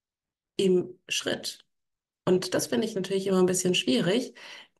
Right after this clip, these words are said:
weil ich habe ja viele Übungen geschrieben, also, ähm, in den Büchern und habe natürlich da auch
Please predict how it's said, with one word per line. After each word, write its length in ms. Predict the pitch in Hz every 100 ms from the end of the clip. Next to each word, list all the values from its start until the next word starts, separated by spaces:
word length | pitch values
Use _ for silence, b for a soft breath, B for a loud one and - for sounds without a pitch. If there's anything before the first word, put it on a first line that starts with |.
| _ _ -
weil 480 | 190 185 185 - -
ich 120 | - 208
habe 120 | 208
ja 60 | 208
viele 200 | 226 220
Übungen 460 | 208 196 196 185
geschrieben, 580 | 175 170 - 196 233 247
also, 440 | 247 165 170 165 - _ _ _
ähm, 760 | - 170 165 160 156 160 160 - _ _ _ -
in 80 |
den 180 | 165 165
Büchern 560 | 165 190 208 226 240 240 B B B
und 120 | 180
habe 160 | 190 202
natürlich 320 | 196 202 202
da 280 | 180 190 -
auch 380 | 175 214 -